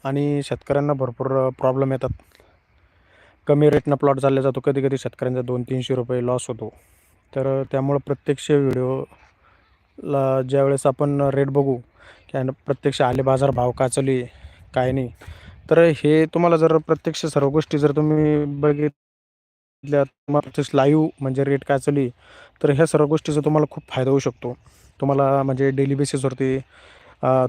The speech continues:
तुम्हाला एक रेटचा अंदाज तुम्हाला कळू शकतो की नेमकं काय, तर ह्या हिशोबानं आपण हा पूर्ण लाईव्ह सेशन घेत होतो, घेतोय. तर, अ, आत्ता जो पूर्ण हा जर क्षेत्र बघितलं तुम्ही, तर हे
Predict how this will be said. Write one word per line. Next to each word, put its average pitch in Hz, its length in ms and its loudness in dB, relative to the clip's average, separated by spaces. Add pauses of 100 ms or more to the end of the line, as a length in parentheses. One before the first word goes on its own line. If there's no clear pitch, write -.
तुम्हाला 151 300 2
एक 135 140 -4
रेटचा 139 340 2
अंदाज 143 320 2
तुम्हाला 147 280 2 (360)
कळू 147 160 4
शकतो 135 260 -4
की 135 100 -8
नेमकं 131 300 -6
काय, 131 200 0
तर 135 240 -4
ह्या 131 180 -2
हिशोबानं 123 340 -6
आपण 127 140 -6
हा 127 80 -2
पूर्ण 123 420 -6
लाईव्ह 123 340 -4 (180)
सेशन - 380 -10
घेत 123 180 -6
होतो, 123 240 -10 (1200)
घेतोय. 120 280 -4 (580)
तर, 156 320 6
अ, 165 40 2 (280)
आत्ता - 640 -4
जो 156 560 4 (420)
पूर्ण 156 180 2
हा 139 140 0
जर 143 120 -2
क्षेत्र 135 300 -4
बघितलं 139 340 -2
तुम्ही, 131 260 -2 (140)
तर 131 80 0
हे 135 60 -2